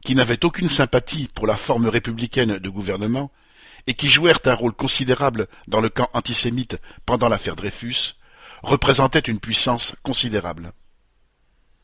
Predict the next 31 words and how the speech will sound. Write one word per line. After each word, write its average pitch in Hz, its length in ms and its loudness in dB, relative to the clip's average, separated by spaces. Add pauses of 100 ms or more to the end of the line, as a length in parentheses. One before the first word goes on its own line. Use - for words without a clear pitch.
(680)
En 104 100 -4
mille 139 200 4
neuf 139 140 0
cent 127 300 0
un, 175 200 2 (460)
on 135 100 2
comptait 160 480 2 (180)
mille 185 240 2
six 160 220 2
cent 147 140 2
soixante-cinq 127 760 -2
congrégations 120 720 -2
en 98 100 -6
France, - 520 -6 (320)
soit 123 340 0 (160)
cent - 200 4
cinquante-quatre 139 720 -2
d'hommes 131 340 -2 (280)
et 104 80 -2
mille 143 180 0
cinq 139 160 0
cent 123 280 -2
onze 113 220 -4
de 104 80 -4
femmes. 82 420 -8 (1120)
Les 123 200 4
biens 156 260 4
possédés 131 440 0
par 104 160 -2
ces 107 120 -2
congrégations 107 720 -4